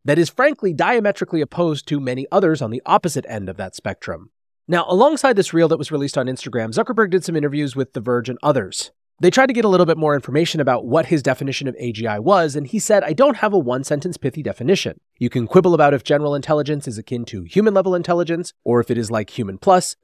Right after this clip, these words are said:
or if it is some far future superintelligence. But to me, the important part is actually the breadth of it, which is that intelligence has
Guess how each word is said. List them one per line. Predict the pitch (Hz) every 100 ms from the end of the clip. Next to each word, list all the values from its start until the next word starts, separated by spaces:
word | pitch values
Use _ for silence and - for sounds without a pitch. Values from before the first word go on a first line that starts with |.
| -
or | 139
if | 143
it |
is | 135
some | - 139
far | - 220 160
future | 143 123
superintelligence. | 143 277 170 104 92 107 90 92 - - _ -
But | 120
to | -
me, | 143 311 254
the | 190
important | 170 160 226 202
part | 180 165
is | 160
actually | 120 104 127
the | 110
breadth | 107 233 254
of | -
it, | - _ -
which | 143
is | 139
that | 147
intelligence | 139 - 247 185 175
has | - 147